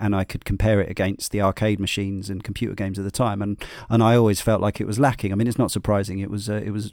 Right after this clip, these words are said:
already, you know, an old machine by this point, but the, yeah, the, the difference just in screenshots, which is, lest we forget, before the days of YouTube, which was how we, you know, kind of judged things <laughs> long before we got to play them,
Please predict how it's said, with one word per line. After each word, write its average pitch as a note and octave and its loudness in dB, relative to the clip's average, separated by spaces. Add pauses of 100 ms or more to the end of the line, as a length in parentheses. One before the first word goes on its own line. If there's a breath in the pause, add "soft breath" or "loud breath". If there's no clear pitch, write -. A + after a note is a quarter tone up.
already, G#2 -2
you A2 -6
know, G2 -2
an G#2 -2
old G2+ -2
machine A2+ 0
by G2+ -4
this G2 -6
point, G2+ -8 (480 loud breath)
but C3 2
the, A#2 4
yeah, G#2+ 4
the, G#2 0
the A#2+ 0
difference A#2 0
just G#2 0
in G2 2
screenshots, A2+ -2
which - -6
is, - -4 (220)
lest A2+ 0
we G#2+ 2
forget, G#2+ 0 (260)
before A2+ 2
the G#2 0
days G#2+ 2
of A2 -2
YouTube, C3+ 2
which A2+ 0
was G#2+ -4
how A#2 2
we, G#2 0 (260)
you B2+ 4
know, G#2+ 2
kind A2 0
of G2+ 0
judged C3 2
things G2+ 0
<laughs> - -
long B2 6
before A#2+ 2
we A2 4
got G#2+ 0
to G#2 -2
play C3+ 0
them, G2+ -2